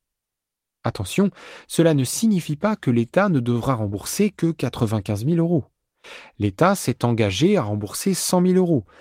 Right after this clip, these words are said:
et doit tout faire pour y parvenir. Cela dit, parce que les investisseurs ont ici moins confiance en lui qu'au moment de l'émission, ils estiment que cette promesse de remboursement de cent mille euros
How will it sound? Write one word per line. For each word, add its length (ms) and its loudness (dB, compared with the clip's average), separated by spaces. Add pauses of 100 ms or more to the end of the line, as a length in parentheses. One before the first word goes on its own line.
(180)
et 80 -2
doit 220 -2
tout 220 -2
faire 460 0
pour 220 0
y 60 -6
parvenir. 680 -4 (1120)
Cela 280 0
dit, 240 0 (260)
parce 220 -4
que 100 2
les 240 2
investisseurs 960 -2
ont 120 0
ici 420 -6 (140)
moins 320 0
confiance 600 -4
en 80 -4
lui 320 -4 (120)
qu'au 140 -4
moment 420 2
de 100 0
l'émission, 540 -4 (520)
ils 280 -2
estiment 480 2
que 120 -2
cette 320 -4 (140)
promesse 460 2
de 80 2
remboursement 760 0
de 100 -8
cent 240 -2
mille 180 2
euros 320 0